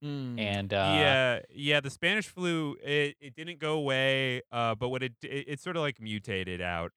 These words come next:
Speaker 3: Um, so by the nineteen fifties, essentially, it, it wasn't the same thing, you know? Uh, but yeah, you're right.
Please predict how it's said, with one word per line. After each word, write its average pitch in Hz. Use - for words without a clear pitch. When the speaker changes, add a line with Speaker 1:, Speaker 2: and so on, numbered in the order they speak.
Speaker 3:
Um, 92
so 120
by 113
the 113
nineteen 113
fifties, 101
essentially, 92
it, 85
it 101
wasn't 95
the 101
same 98
thing, 73
you 92
know? 85
Uh, 95
but 107
yeah, 151
you're 117
right. 156